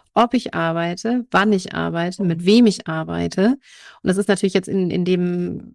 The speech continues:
wie ich es jetzt schon mache als Misses Property, bin ich da schon sehr, sehr nah dran.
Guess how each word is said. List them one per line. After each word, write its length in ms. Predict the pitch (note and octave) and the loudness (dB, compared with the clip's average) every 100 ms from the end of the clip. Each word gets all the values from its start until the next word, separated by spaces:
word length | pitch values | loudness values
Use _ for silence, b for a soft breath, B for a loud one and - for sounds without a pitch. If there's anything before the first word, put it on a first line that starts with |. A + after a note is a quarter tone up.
| _ | _
wie 220 | G#3+ F#3 F3+ | -10 -4 -4
ich 60 | |
es 60 | - | 0
jetzt 280 | F3+ G3 - | 0 0 -4
schon 160 | F3 | -2
mache 260 | E3 G#3 G#3+ | -2 0 -2
als 200 | F#3+ - | -4 -4
Misses 240 | G#3 G3 | -4 -6
Property, 480 | - F#3+ G3 F#3+ G3 | -4 -2 -2 -2 -2
bin 160 | F#3 F#3 | 2 0
ich 100 | F#3 | 0
da 160 | F3 | -4
schon 240 | F3 F3+ E3+ | -2 -2 -2
sehr, 300 | F3 F3 F3 | 0 0 0
sehr 220 | F3 E3 | -2 -2
nah 220 | D#3+ D#3 | -2 -4
dran. 500 | D3+ D#3+ F3 A#3+ D4+ | -2 0 2 2 0